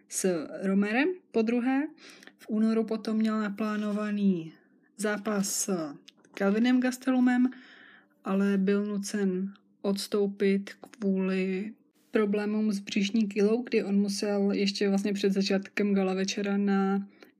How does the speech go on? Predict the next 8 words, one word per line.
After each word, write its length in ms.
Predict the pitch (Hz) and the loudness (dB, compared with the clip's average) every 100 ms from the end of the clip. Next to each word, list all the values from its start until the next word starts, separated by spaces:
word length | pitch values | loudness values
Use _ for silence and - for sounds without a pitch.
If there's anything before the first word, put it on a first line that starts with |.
| _ - | _ -6
operaci. 580 | 196 185 160 - 190 190 - _ _ _ _ _ 202 | 0 0 0 -4 -6 -6 -12 _ _ _ _ _ -6
Oktagonu 480 | 226 214 214 214 | -4 -2 -2 -2
se 180 | 202 220 | 0 -2
tedy 220 | 208 208 | -2 -2
ukáže 560 | 202 202 208 208 208 202 - - | -2 -4 -6 -4 -4 -6 -8 -4
po 400 | 190 185 180 185 | 0 0 0 -2
roce 600 | 196 202 - 208 196 196 - | -2 -2 -4 -2 -2 -4 -4
a 360 | 196 190 185 | -2 0 -2